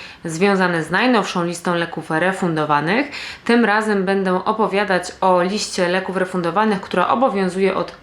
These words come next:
pierwszego maja do trzydziestego czerwca tego roku. Wszystkie informacje, które przedstawię, dotyczą już tej ostatecznej wersji obwieszczenia,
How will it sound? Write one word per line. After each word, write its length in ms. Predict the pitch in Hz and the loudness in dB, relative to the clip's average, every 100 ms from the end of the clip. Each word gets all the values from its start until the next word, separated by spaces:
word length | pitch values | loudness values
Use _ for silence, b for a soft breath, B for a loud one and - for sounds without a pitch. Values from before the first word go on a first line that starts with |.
| - | 0
pierwszego 500 | 226 226 - 175 170 | 2 2 -2 -2 2
maja 340 | 190 196 165 B B B - | 2 2 0 B B B -2
do 280 | 190 196 185 | 2 4 2
trzydziestego 680 | - 262 214 190 196 180 | -2 -2 0 0 2 2
czerwca 540 | 180 185 180 - 165 151 B - - | 2 -2 -4 -2 -2 -2 B -10 -4
tego 440 | 180 160 147 165 | -2 0 0 2
roku. 500 | 165 - 247 339 392 B B B - | 0 2 4 4 2 B B B -6
Wszystkie 460 | 320 311 - 254 | -6 -4 2 2
informacje, 720 | 240 302 339 226 214 311 277 233 | 2 -2 0 0 2 2 0 -4
które 300 | 214 208 190 | 0 0 0
przedstawię, 680 | - 262 - 165 147 247 | -2 -6 -2 -2 0 0
dotyczą 440 | 285 226 220 208 196 | 0 -2 -2 -2 -2
już 140 | 196 | -2
tej 240 | 202 - | -4 -2
ostatecznej 680 | 220 214 226 - - 208 180 | -4 -2 -2 0 -2 0 0
wersji 420 | 185 180 - - - | 0 -2 -4 -4 -2
obwieszczenia, 800 | 214 175 170 - 180 180 262 | -2 -2 -4 -2 -2 0 0